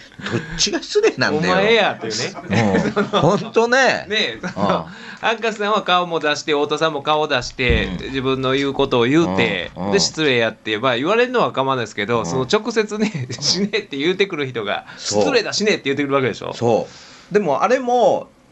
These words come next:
Speaker 1: あの、山本太郎代表に対して、
Speaker 2: はい。
Speaker 1: 自分で一方的に喋って、降りてきて、
Speaker 2: はい。
Speaker 1: 「態度が悪いね、あの男」って言ったの。
Speaker 2: はい。
Speaker 1: あれは、お前だよ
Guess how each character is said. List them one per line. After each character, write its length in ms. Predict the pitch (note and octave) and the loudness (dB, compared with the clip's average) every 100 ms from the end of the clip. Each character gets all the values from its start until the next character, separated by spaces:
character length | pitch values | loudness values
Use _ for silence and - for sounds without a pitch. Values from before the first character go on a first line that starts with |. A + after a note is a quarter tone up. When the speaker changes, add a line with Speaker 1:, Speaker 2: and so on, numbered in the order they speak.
| - - | -20 -6
Speaker 1:
あ 100 | C3+ | -2
の、 160 | C#3+ C#3+ | 0 4
山 240 | C#3 F#3 | 4 4
本 420 | A3 G#3+ G#3 G3+ | 2 2 4 4
太 160 | - F#3+ | 4 2
郎 200 | F3 A#2+ | 4 4
代 280 | G#2 A2 A#2+ | 4 2 2
表 180 | B2 A#2 | -4 -4
に 80 | A2+ | -2
対 240 | B2+ A#2 | 2 2
し 80 | A2 | 0
て、 60 | C#3+ | -2
Speaker 2:
は 120 | A#2 | -2
い。 120 | F2+ | -2
Speaker 1:
自 220 | F2 A2 | -8 -8
分 200 | A2 A#2+ | -6 -4
で 80 | A#2 | -2
一 180 | A#2 - | -4 -2
方 160 | B2+ | -2
的 220 | B2+ B2+ B2+ | 0 -4 -4
に 100 | A#2+ | -2
喋 260 | A#2+ B2 | 0 0
っ 20 | |
て、 440 | A#2+ - A2 F2+ - _ _ - | -2 -2 0 0 -6 _ _ 0
降 80 | |
り 80 | C#3 | 0
て 140 | C3 G2+ | 0 -8
き 120 | - | -6
て、 100 | G2+ | -4
Speaker 2:
は 120 | G2+ | -4
い。 80 | C3 B2+ | -8 -8
Speaker 1:
「態 240 | - D#3+ | -2 0
度 120 | E3 | 2
が 80 | D#3+ | 4
悪 200 | D3+ D#3+ | 4 2
い 80 | D#3 | -2
ね、 120 | D#3 | 0
あ 80 | C#3+ | 0
の 100 | B2+ | 0
男」 260 | C3 B2+ C3 | 0 0 0
っ 20 | |
て 160 | B2 B2 | 0 -2
言 80 | B2+ | 0
っ 20 | |
た 120 | A#2 | 0
の。 80 | G2+ | 0
Speaker 2:
は 60 | F2 | -4
い。 40 | - - - | -8 -18 -2
Speaker 1:
あ 140 | D3 G#3 | 0 0
れ 80 | E4 G#4 | -2 -2
は、 380 | - B3 A3+ C3 - _ | 4 4 4 -2 -8 _
お 120 | C#3+ | 0
前 320 | F#3 C#4 D4 C#4+ | 4 6 6 6
だ 160 | D4 | 6
よ 300 | C4 F#3 B2+ | 6 4 0